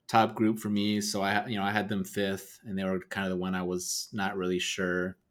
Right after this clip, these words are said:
You know, one, the thing with, with Odyssey, Odyssey hasn't, hasn't been ruled out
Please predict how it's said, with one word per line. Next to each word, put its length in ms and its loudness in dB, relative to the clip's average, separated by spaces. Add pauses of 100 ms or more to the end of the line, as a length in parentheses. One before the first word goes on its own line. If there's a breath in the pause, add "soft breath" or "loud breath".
(960)
You 80 -8
know, 80 -2
one, 260 6
the 60 4
thing 200 2
with, 400 0
with 160 0
Odyssey, 600 4
Odyssey 360 2
hasn't, 280 2
hasn't 300 2
been 120 0
ruled 180 6
out 380 4